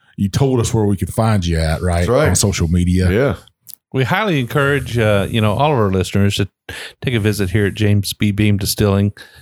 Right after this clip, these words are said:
Speaker 3: Come to the American Outpost, have a meal over at the kitchen table, uh, tour the distillery, pick up a few bottles while you're here.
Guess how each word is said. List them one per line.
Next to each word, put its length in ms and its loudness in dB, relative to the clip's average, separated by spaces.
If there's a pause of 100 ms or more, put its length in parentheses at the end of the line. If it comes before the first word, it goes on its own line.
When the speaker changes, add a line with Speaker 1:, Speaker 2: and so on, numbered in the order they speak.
(140)
Speaker 3:
Come 180 -4
to 100 -2
the 60 -2
American 340 0
Outpost, 760 -2 (220)
have 180 0
a 60 -2
meal 360 2
over 240 0
at 100 -4
the 140 -4
kitchen 380 -4
table, 520 0 (300)
uh, 140 0
tour 300 -2
the 100 -2
distillery, 680 0 (400)
pick 140 -2
up 100 -4
a 60 -2
few 160 0
bottles 400 0
while 120 2
you're 180 2
here. 160 0